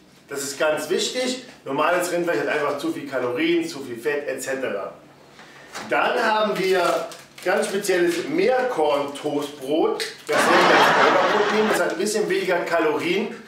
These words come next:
wie normales Burgerbrot. Dafür mehr Ballaststoffe, Mineralien, Protein et cetera pp.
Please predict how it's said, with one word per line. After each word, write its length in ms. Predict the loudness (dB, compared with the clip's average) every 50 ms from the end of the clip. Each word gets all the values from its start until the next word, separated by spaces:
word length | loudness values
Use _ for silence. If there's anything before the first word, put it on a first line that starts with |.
| -16 -14 -12
wie 80 | -6 -4
normales 480 | -2 0 2 2 2 2 0 0 -2
Burgerbrot. 600 | 0 0 0 0 0 0 0 -2 -2 0 0 -2 -2 -4 -10 -16 -20 -20 -14 -4
Dafür 260 | -2 0 0 2 0
mehr 180 | 0 0 0 0
Ballaststoffe, 680 | 0 0 0 2 0 0 0 0 0 0 0 0 0 0
Mineralien, 880 | 0 -2 -2 0 0 0 0 2 2 2 0 0 2 2 2 0 0 -2
Protein 480 | -4 -4 -2 -2 -2 -2 -4 -4 -4 -4
et 180 | -4 -4 -4
cetera 360 | -4 -4 -4 -2 -2 -2 -2
pp. 520 | -4 -4 -6 -8 -10 -4 -2 -2 0 0